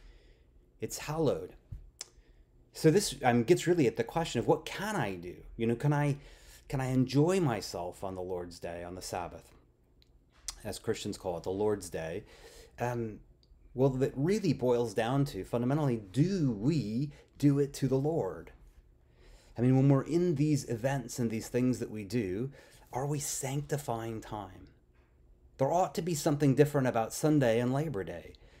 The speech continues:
about the way we live, the way we value our time,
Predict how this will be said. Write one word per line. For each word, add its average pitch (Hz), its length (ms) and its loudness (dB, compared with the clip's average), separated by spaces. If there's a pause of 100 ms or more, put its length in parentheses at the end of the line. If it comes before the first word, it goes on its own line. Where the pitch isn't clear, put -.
(100)
about 127 200 -2
the 135 80 4
way 143 320 6
we 151 180 8
live, 127 560 4
the 113 100 -2
way 123 100 2
we 120 120 0
value 123 640 0
our 110 160 -2
time, 104 640 -10